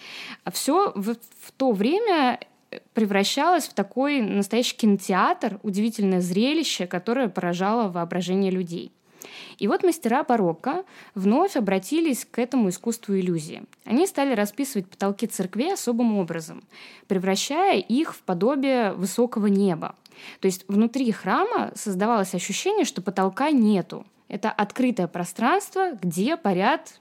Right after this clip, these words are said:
небесные силы, святые, Христос с Богоматерью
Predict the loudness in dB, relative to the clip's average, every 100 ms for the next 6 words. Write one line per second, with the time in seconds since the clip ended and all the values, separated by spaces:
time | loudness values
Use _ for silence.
0 | -2 0 2 2 0 -6 -6 -2 0 2
1 | 0 -2 -8 -20 -12 -2 0 0 0 2
2 | 2 -2 -6 -18 -8 -2 -2 -2 -2 -2
3 | 0 -2 2 4 4 2 0 0